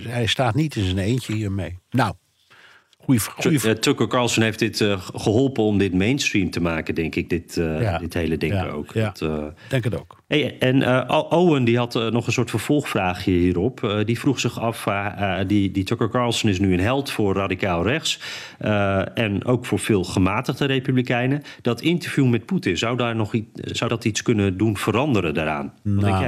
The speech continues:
Speaker 2: jij?
Speaker 1: ik, wat ik denk is dat het vooral iets verandert voor Tucker Carlson, want die was toch door, toen hij werd ontslagen door,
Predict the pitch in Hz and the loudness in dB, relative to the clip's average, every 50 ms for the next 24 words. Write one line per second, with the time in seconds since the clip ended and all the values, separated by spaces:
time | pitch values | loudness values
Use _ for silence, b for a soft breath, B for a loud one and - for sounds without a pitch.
0 | 107 - B B B B 113 107 101 110 120 107 127 147 127 110 123 123 123 120 | -4 -6 B B B B -4 -4 0 2 2 2 2 2 2 2 0 2 2 0
1 | - 131 117 - - 117 104 101 107 101 - - 113 101 110 107 107 120 135 - | 0 -2 -2 0 0 0 0 0 -4 -6 -4 -4 0 0 2 2 2 0 -2 0
2 | - 110 104 - - 127 107 101 101 107 98 - - - 101 98 98 - - 113 | 0 0 0 0 -2 -2 0 0 0 0 -2 -4 -2 -2 -2 -2 0 0 -2 -2
3 | 98 - 110 98 - 135 151 151 139 - - 107 113 110 101 110 110 - 135 110 | 0 -2 -6 -4 0 2 2 2 2 2 2 2 2 4 2 2 2 0 -2 0
4 | 104 107 101 - - 104 101 98 - - - B B B B B B B B B | 0 0 -2 0 -2 -2 -2 -2 -8 -14 -20 B B B B B B B B B
5 | B _ 107 101 110 101 101 98 - 120 104 101 101 107 104 98 - 104 92 - | B _ -2 2 2 2 2 2 2 2 2 4 4 2 2 0 0 -2 0 2
6 | - - 127 131 139 131 117 - - 110 101 98 104 101 95 95 95 92 | 2 2 2 2 2 2 2 2 2 0 0 2 2 2 2 2 0 0